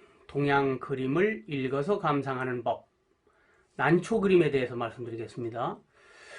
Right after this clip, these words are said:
우리가 화투장을 보고 오월 난초, 오월 난초 그렇게 된 데는 진짜로 오월 달에 난초를 그렸기 때문입니다. 근데 그때 그리는 난초는 이렇게 이파리가 약간 힘이 없고,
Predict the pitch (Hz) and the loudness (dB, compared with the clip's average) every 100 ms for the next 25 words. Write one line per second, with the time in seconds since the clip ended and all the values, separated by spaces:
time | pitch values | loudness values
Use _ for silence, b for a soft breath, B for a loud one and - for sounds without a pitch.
0 | B - 160 214 214 233 - 226 226 190 | B -4 4 4 4 -6 -6 0 4 6
1 | 175 156 143 147 160 220 - 170 156 151 | 6 6 2 2 4 4 0 0 4 4
2 | 143 135 127 143 139 131 127 127 123 117 | 4 2 2 0 2 2 2 0 -2 -2
3 | 147 135 - 156 156 180 165 143 131 127 | -2 -2 -2 -4 0 0 0 -2 -2 0
4 | 151 196 113 101 - 196 202 226 202 165 | 4 2 2 -6 -8 -2 0 4 4 6
5 | 208 117 104 b b b b b - 202 | 4 4 -4 b b b b b 4 8
6 | 233 226 214 220 208 143 - 160 214 - | 8 8 6 6 4 2 0 -2 -2 -2
7 | 147 139 127 135 123 117 113 110 113 156 | -4 -4 -2 -2 0 -4 -6 -8 -8 -10
8 | - _ _ b b b b 196 208 240 | -14 _ _ b b b b -4 -2 -2
9 | - - 240 208 202 190 175 151 143 143 | -4 0 2 4 4 6 4 2 0 -2
10 | 160 185 113 110 _ _ - 143 - 127 | 0 0 -2 -8 _ _ -6 -6 -4 -4
11 | 160 240 b b b b - 196 214 226 | -4 -8 b b b b -6 -2 2 0
12 | 226 247 214 - 240 233 220 214 208 202 | 2 2 2 0 -4 -2 -4 -4 -6 -6
13 | 208 - 277 190 156 - 123 147 254 | -4 4 6 8 4 0 0 0 -4